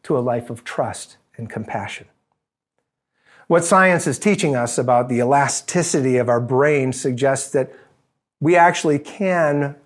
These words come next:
grow in new patterns. New channels can be charted in our thinking and in our behavior. At the same time, we're discovering that there is this deep connection between our thought life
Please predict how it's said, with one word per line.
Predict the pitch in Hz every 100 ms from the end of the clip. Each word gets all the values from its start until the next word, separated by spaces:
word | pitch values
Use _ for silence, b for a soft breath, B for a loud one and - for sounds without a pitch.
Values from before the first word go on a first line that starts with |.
| -
grow | 123 135 143 131 131
in | 143 123
new | 143 147
patterns. | - 156 139 113 107 - - _ b b b 170
New | 175
channels | 170 - 196 185 147 131
can | - 214
be | 185
charted | - - 196 180 135
in | 131
our | 123 120
thinking | 170 143 120 113 -
and | 151 147
in | 135
our | 135
behavior. | 131 123 147 120 - _ _ _ _ _ _ _ _ _ - -
At |
the | 123
same | 202 233 240
time, | 123 139
we're | 147
discovering | 135 180 160 160 151
that | 135
there | 170 156
is | 147
this | 131
deep | - - 202 208 -
connection | 175 170 175 135 127
between | 123 156 127
our | 107
thought | - 156 180 339
life | 185 220 -